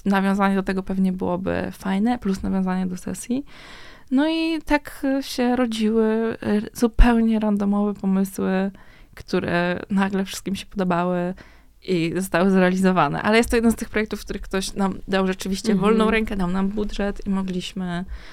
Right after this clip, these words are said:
Speaker 1: zrobić, co nam się żywnie podobało.
Speaker 2: Ale
Speaker 1: Przecież
Speaker 2: dobrze
Speaker 1: tak.
Speaker 2: rozumiem, że siedzisz sobie z Julią i, e, i któraś z was nagle rzuca:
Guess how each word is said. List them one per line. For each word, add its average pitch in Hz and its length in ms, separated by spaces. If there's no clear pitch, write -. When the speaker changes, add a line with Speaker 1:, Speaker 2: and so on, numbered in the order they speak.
Speaker 1:
zrobić, 190 300
co 202 80
nam 196 80
się 196 140
żywnie 196 300
podobało. 185 480
Speaker 2:
Ale 208 160
Speaker 1:
Przecież - 280
Speaker 2:
dobrze 220 320
Speaker 1:
tak. 233 60
Speaker 2:
rozumiem, 233 340
że 208 340
siedzisz 220 360
sobie 214 260
z 190 80
Julią 214 600
i, 202 480
e, 196 520
i 202 340
któraś 214 300
z - 20
was 190 180
nagle 202 220
rzuca: 185 460